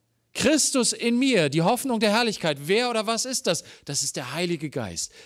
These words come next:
Der Heilige Geist in mir ist diese Furcht Gottes. Und das ist, wie gesagt, das Wort Furcht klingt im Deutschen so, so, so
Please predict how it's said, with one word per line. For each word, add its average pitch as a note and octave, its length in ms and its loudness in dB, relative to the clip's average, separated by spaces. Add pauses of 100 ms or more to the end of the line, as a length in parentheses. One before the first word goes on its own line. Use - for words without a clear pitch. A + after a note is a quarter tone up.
(120)
Der B2 120 -4
Heilige A#3+ 380 2
Geist A3+ 360 2
in C4+ 420 0
mir A#3+ 400 4 (220)
ist - 300 0
diese D3 480 0 (420)
Furcht - 580 -8
Gottes. - 640 -10 (1900)
Und F#3 140 0
das A3+ 160 2
ist, - 200 -2 (640)
wie D#3 200 -4
gesagt, G#3 340 0 (120)
das D3+ 220 -2
Wort F#3 180 2
Furcht A#3+ 560 0
klingt A#3 280 -2
im F#3+ 220 -4
Deutschen G#3 380 2
so, F#3 240 0
so, F#3 440 -4
so E3+ 420 -2